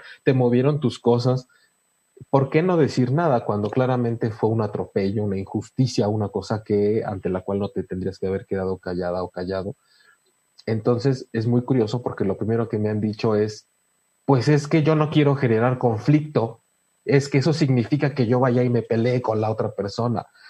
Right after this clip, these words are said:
Entonces, es muy curioso cómo a-, <laughs> hablar acerca de un pronunciamiento de eso con lo que yo no estoy de acuerdo porque me estoy quejando, uno inmediatamente dice, "No, porque eso es conflicto, no, porque eso es pelearme, mejor me adapto y lo dejo pasar".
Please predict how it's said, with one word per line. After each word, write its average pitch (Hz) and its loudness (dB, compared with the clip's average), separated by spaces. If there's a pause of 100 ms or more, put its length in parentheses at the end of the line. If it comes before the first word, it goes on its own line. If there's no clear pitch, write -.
(180)
Entonces, 175 2
es 160 4
muy 170 2
curioso 151 2
cómo 147 2 (840)
a-, 117 -2 (100)
<laughs> - -20
hablar 151 6
acerca 143 4
de 135 6
un 143 4
pronunciamiento 127 2
de 120 4
eso 143 0
con 117 4
lo 110 2
que 107 -2
yo 120 2
no 127 0
estoy 123 0
de 123 2
acuerdo 113 2
porque 107 -2
me 107 -2
estoy 123 0
quejando, 120 0 (880)
uno 147 4
inmediatamente 135 2
dice, 135 2
"No, 233 2
porque 202 0
eso 233 2
es 208 -2
conflicto, 180 -4
no, 226 0
porque 208 -4
eso - -4
es 202 -4
pelearme, 180 -2 (420)
mejor 131 0
me 160 0
adapto 135 -2
y 117 2
lo 107 2
dejo 113 -4
pasar". 120 -8